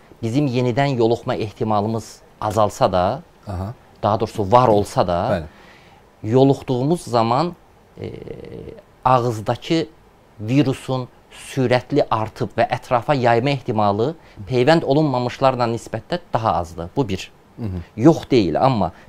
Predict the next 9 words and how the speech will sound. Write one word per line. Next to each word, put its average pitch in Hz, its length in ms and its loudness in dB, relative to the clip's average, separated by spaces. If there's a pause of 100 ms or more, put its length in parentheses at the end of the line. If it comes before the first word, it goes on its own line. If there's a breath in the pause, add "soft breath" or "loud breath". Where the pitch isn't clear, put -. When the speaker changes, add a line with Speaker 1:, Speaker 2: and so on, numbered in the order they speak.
Speaker 1:
peyvənd 151 420 6
olunmuş 120 420 2
insanın 107 560 -2 (360 soft breath)
yoluxduqdan 135 720 0
sonra, 110 300 -2
bir 127 160 -2
daha 104 140 2
təkrar 110 420 -4
edirəm, 117 300 -4